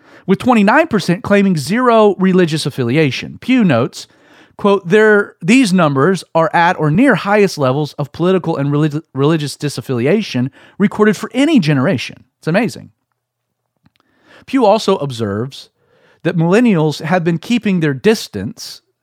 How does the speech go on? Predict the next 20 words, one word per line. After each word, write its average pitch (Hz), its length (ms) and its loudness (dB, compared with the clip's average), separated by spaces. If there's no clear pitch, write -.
from 208 160 4
marriage, 285 580 -2
ano-, 202 240 2
another 196 300 0
core 180 260 0
institution 131 760 -6
of 139 140 -6
society. - 720 -6
Just - 320 -4
twenty-six 277 680 -4
percent - 380 -4
of 175 160 -2
adult 180 340 0
millennials 160 720 -2
are 147 80 -4
married. 131 380 -2
That's 147 140 -4
down 170 200 0
ten 262 300 -4
percent 123 480 -6